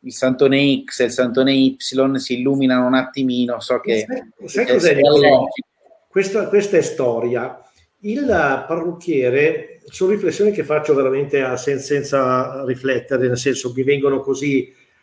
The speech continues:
Speaker 2: di botto, e il parrucchiere in effetti ha questo tipo di abitudine,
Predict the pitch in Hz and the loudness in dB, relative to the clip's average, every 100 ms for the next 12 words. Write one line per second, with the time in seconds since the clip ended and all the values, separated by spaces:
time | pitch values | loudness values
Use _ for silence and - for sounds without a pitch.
0 | _ - 143 143 123 113 - 139 139 - | _ -10 -6 0 0 0 -2 -2 -4 -10
1 | _ - 220 180 - 208 208 254 254 - | _ 0 4 4 2 -2 -4 -2 -2 0
2 | 151 139 185 185 151 131 131 170 226 - | 2 4 2 0 0 0 0 -4 -2 -4
3 | 196 208 202 156 139 - 131 120 123 131 | -4 0 2 4 2 -2 -8 -10 -6 -6
4 | 127 | -6